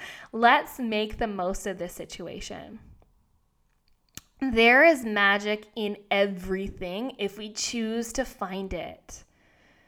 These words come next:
Because we can't avoid the shit things sometimes, but we can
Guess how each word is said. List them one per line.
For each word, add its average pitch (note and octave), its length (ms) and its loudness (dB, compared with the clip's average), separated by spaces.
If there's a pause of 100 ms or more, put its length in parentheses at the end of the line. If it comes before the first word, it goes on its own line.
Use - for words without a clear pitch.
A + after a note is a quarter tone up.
(460)
Because C4+ 300 0
we C4 100 -4
can't C4 520 0
avoid A3 460 2
the G#3+ 100 0
shit - 420 -2
things B3 580 -4
sometimes, A3+ 1040 -2 (300)
but A#3 160 2
we B3 100 -2
can C4 800 2